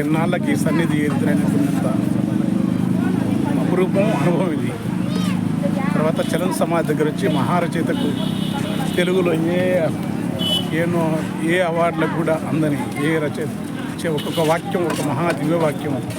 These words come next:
చలం సైది, చలం ఎవరేమన్నా కావచ్చు, చలం మాత్రం కాలేరు ప్రపంచంలో. అలాంటి చలం సమాధి దగ్గర వచ్చి నిరాడంబరంగా ఎంత ని-, సహజంగా అక్కడ ఉన్నాడు చలం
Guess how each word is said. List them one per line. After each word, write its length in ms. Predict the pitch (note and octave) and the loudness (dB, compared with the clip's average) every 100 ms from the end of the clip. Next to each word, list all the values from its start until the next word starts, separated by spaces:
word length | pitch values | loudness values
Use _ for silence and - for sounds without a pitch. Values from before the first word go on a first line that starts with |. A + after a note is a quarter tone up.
| - - - - - | -6 -6 -6 -6 -4
చలం 260 | F3 D#3 D#3+ - | -2 0 0 0
సైది, 380 | - D#3 D#3+ D3+ - - | -2 -4 -2 -4 -4 -4
చలం 240 | E3 - - F#3 - - - - - - C#3+ | 0 0 -2 -4 -6 -8 -8 -10 -10 -8 -2
ఎవరేమన్నా 420 | D#3 F#3+ G3+ G#3+ G3+ | 0 2 2 2 2
కావచ్చు, 280 | F#3+ G#3+ F#3+ | 2 0 -2
చలం 180 | F3 F#3 F3 | -2 0 -2
మాత్రం 240 | E3+ E3+ D3 | 0 -2 -2
కాలేరు 240 | D3+ C#3+ C3 | 0 -2 -2
ప్రపంచంలో. 480 | A#2+ C3 B2 A#2 - - - - - - - - - D3 | -4 -4 -4 -6 -6 -8 -8 -10 -10 -12 -12 -12 -10 -4
అలాంటి 280 | D3+ D#3 D3 | -2 -2 -2
చలం 180 | D#3 E3 - | -2 -2 0
సమాధి 260 | D3+ D3 C#3 | 0 0 0
దగ్గర 160 | C#3 D3+ | -2 -2
వచ్చి 140 | - C3+ | -2 -2
నిరాడంబరంగా 720 | C3 D#3 D#3 D3+ C#3 B2 B2 - - - - - - - - - - - - | 0 0 0 0 0 -2 -4 -6 -8 -8 -8 -8 -8 -8 -8 -8 -6 -6 -2
ఎంత 200 | E3+ E3 F3+ C#3 - C#3+ | 0 2 0 0 -2 0
ని-, 160 | D3+ - - - - - - - - - | 0 -2 -6 -6 -8 -8 -6 -6 -6 -2
సహజంగా 380 | D#3 D#3 F#3 F3+ E3+ | 0 0 0 0 -2
అక్కడ 140 | D#3+ | 0
ఉన్నాడు 200 | D#3 D3+ D3 | 2 2 2
చలం 180 | D3 | 2